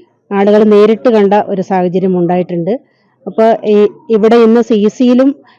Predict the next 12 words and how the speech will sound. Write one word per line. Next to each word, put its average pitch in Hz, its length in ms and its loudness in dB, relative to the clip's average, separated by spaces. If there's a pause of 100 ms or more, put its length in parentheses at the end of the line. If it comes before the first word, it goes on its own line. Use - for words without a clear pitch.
(120)
അതേപോലെ, 208 680 2
ഏഹ്, 202 240 -2
ന-, 196 100 -4
നാല് 202 300 -2
മാ-, 208 220 -2
ആ, 208 240 -2 (120)
എട്ട് 220 220 -4
മാസം 226 400 0
പ്രായമുള്ള 202 540 0
ഒരു 202 240 0
കടുവ, 190 260 -2
പിന്നെ 196 640 -6